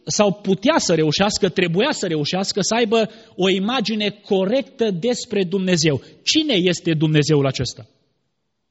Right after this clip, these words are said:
Și dacă ne uităm în toată Scriptura și, uh, dăm filă după filă,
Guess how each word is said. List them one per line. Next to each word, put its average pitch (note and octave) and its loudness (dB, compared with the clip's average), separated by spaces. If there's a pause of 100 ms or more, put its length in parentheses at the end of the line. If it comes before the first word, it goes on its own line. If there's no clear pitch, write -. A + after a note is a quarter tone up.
(3000)
Și - -4
dacă C4 0
ne B3+ 0
uităm E4 -2
în D4+ 0
toată D4+ 0
Scriptura F#3+ 0
și, F#3 0
uh, D#3 -4
dăm A#3+ 0
filă A#3 -4
după F#3 -4
filă, D3 -8